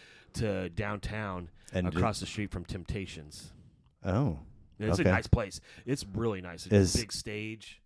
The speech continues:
Speaker 2: Does it feel like they're successful and generating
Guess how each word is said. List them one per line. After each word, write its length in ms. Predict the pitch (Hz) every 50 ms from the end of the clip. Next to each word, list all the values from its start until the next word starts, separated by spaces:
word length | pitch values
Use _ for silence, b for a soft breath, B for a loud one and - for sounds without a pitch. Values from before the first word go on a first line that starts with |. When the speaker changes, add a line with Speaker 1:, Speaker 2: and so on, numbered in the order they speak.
| - - - 101 98
Speaker 2:
Does 220 | 104 101 90 90
it 180 | 98 - - -
feel 400 | - - 98 95 90 95 95 90
like 300 | 87 87 82 - - -
they're 480 | 87 87 85 82 82 82 85 87 90 - _ _ _ _ _ - - - - - - - - - - - _ _ _ -
successful 840 | - - 101 - - 90 85 82 - - 92 90 90 90 90 82
and 280 | 82 80 80 80 78 76
generating 760 | - 87 85 87 87 85 85 82 85 85 85 85 82 80